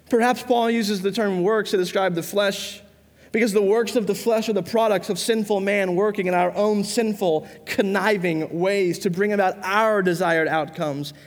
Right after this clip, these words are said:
in the world around us. Whereas fruit is just the natural occurrence of a healthy fruit tree or plant living. <laughs>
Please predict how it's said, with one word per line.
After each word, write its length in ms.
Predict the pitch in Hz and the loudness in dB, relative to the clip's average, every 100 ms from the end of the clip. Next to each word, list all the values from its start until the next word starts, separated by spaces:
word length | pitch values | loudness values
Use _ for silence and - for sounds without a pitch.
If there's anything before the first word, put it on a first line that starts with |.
| - | -4
in 160 | 175 | -2
the 80 | 170 | 0
world 460 | 151 156 151 147 143 | 0 2 2 0 -2
around 500 | 147 147 160 165 147 | -4 -2 0 0 -2
us. 200 | 127 143 | -4 -6
Whereas 380 | 180 175 156 147 | -2 0 0 -2
fruit 840 | - - 294 302 190 165 170 - - - _ _ _ _ _ _ _ _ _ _ _ _ _ _ - | -8 -8 -4 0 0 0 -6 -14 -20 -20 _ _ _ _ _ _ _ _ _ _ _ _ _ _ -6
is 100 | 208 | -2
just 160 | 254 | -2
the 60 | 262 | 0
natural 640 | 220 196 269 - 269 233 | 2 2 0 0 0 2
occurrence 880 | 196 175 - 233 240 151 156 - - - _ - - - 170 | 0 -2 -6 -2 0 0 -4 -8 -14 -16 _ -20 -20 -6 0
of 160 | 175 | 2
a 100 | 160 | 2
healthy 500 | 139 226 240 240 226 | 0 0 0 0 -2
fruit 380 | 185 226 240 240 | -2 -2 -2 -2
tree 320 | - 220 220 | -6 -2 0
or 160 | 185 156 | 0 0
plant 680 | - 214 170 151 - - - - _ _ _ _ _ _ _ _ _ _ _ _ _ _ - | -2 -2 0 -2 -6 -16 -18 -20 _ _ _ _ _ _ _ _ _ _ _ _ _ _ -2
living. 540 | 190 453 427 180 - - - - - | 2 2 2 0 -4 -12 -18 -20 -14
<laughs> 100 | 254 | -14